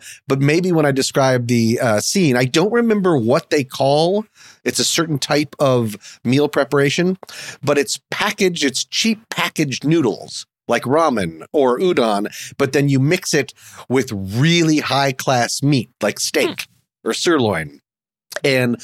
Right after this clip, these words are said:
Speaker 1: one of the characters has to, at the last second, throw this together for her very rich employer. Uh, if you even remember it, it's the movie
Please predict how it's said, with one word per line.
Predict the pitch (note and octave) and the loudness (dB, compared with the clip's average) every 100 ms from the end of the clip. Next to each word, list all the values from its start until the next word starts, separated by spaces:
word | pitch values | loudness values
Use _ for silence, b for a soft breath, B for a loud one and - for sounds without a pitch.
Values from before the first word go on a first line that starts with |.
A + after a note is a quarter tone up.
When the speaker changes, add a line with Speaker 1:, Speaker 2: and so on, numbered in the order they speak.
| B | B
Speaker 1:
one | A#2 D3 | -2 0
of | |
the | C#3+ | 0
characters | C#3+ C3+ C#3 - | 0 0 0 0
has | C3 - | -2 0
to, | C#3 C3 B B | 0 0 B B
at | C3 | -2
the | C3 | 0
last | B2+ C#3+ - | 0 0 0
second, | E3 D3 B2+ - B B B | -2 0 -4 -4 B B B
throw | - C#3+ E3+ | -2 2 2
this | D3 - | 0 -2
together | C3+ C#3 E3 B2+ G#2+ | -2 2 2 2 0
for | - B2 A#2 A2 B B B | 0 2 2 0 B B B
her | B2+ A2 | 0 0
very | G2+ C#3 C#3 B2 | 2 2 2 2
rich | A#2 C3+ B2+ - - - | 2 0 -2 -6 -6 -4
employer. | A2+ - D3 A#2+ E2+ D#2 _ B B B | -4 0 0 0 -2 -8 _ B B B
Uh, | C3+ B2 A#2 A2+ | 0 2 2 0
if | - B2+ C3 | -2 -2 0
you | C3 | 2
even | C3 B2+ | 2 2
remember | C3+ D3 E3+ C3+ | 2 2 2 0
it, | B2+ | 0
it's | C3 - | -4 -2
the | D#3 | 0
movie | G#3 F#3+ F3 | 2 2 0